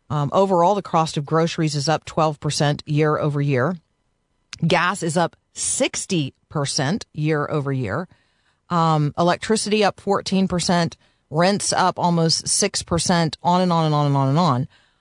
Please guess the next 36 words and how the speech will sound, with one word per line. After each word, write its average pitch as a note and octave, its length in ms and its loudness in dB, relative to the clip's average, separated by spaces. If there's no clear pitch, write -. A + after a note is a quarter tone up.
Um, E3+ 240 2
the F3 80 0
consumer B3+ 400 2
price G#3 400 -2
index E3+ 460 0
rose D#3+ 260 2
nine F#3 520 2
point G3 340 -2
one D#3+ 360 -2
percent D3+ 540 -2
in D3+ 120 0
the C#3+ 60 0
twelve D#3+ 380 0
months D3 340 0
that D3+ 180 -2
ended D3 440 0
in D3 320 2
June D3 440 2
of - 180 -6
twenty C#3+ 260 0
twenty-two. C3+ 580 -2
And C#3+ 200 0
the C#3 200 -2
forecast G#3+ 640 0
is, C#3 480 0
um, C3+ 340 0
that's D#3 280 0
going D3 260 2
to C#3 80 -4
continue. B2+ 720 -2
So F#3+ 460 4
I - 60 -8
wanna G3 140 2
encourage G#3 640 0
you, G#3+ 420 2
um, C#3+ 400 0